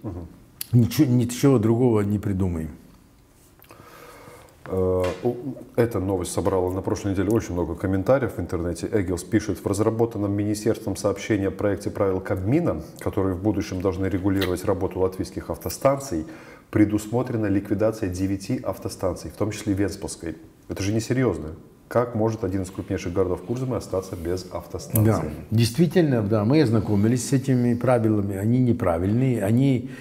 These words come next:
Speaker 2: о, считают, что в Латвии все, э, автовокзалы, э,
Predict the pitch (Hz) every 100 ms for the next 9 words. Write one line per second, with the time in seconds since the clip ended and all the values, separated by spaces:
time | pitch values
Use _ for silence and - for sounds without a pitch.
0 | - - - 113 110 107 120 139 143 120
1 | - 123 110 101 98 101 104 131 139 123
2 | 98 82 - 127 104 92 - - - -
3 | - - 107 95 - 113 113 - 104 95
4 | 92 98 160 160 85 - - - - -
5 | - - 101 92